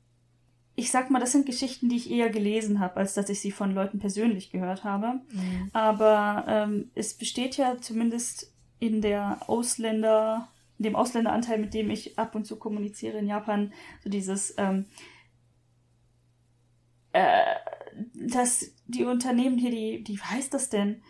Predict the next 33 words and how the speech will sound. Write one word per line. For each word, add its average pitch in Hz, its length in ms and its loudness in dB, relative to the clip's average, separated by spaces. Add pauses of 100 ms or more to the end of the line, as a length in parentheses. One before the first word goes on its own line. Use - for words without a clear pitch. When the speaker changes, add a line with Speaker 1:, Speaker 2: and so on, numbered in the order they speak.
(360)
Speaker 1:
sehr 240 160 4
kritisch 247 320 2
sind. 185 400 -4
Also 208 360 4
wenn 226 160 0
du 220 60 0
ausziehst, 269 560 4
dann 220 180 0
kriegst 240 240 -4
du 214 40 0
normalerweise 196 280 2
nichts 202 200 0
von 185 100 -4
deiner 180 140 -6
Kaution 196 640 -8
wieder. 220 340 -2 (220)
Speaker 2:
Mhm. 190 300 0 (380)
Speaker 1:
Und 226 200 -4
ich 220 140 -10
muss 240 220 -2
sagen, 233 320 2
dass 233 220 -2
mein, 226 480 -4
Agentur 226 440 -2
heißt 196 220 -4
das, - 280 -18 (140)
Umzugs-, 226 560 -6
nee, 220 220 -2
nicht 214 160 -6
die 226 60 -6
Umzugsagentur, 214 640 -6
die 208 200 -6
Vermietungsagentur. 220 1120 -2